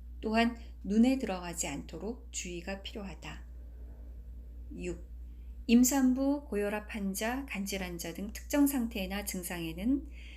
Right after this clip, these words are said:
사용량을 이분의 일로 줄이고 금지된 특정 에센셜 오일은 사용하지 않는다.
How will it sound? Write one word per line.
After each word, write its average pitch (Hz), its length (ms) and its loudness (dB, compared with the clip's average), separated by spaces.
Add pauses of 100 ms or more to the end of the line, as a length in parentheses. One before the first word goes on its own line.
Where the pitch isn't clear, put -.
(140)
사용량을 220 720 4
이분의 208 360 2
일로 170 300 -2
줄이고 214 640 -4 (480)
금지된 220 640 6
특정 - 500 2
에센셜 196 520 0
오일은 175 540 2
사용하지 233 600 -2
않는다. 160 560 -6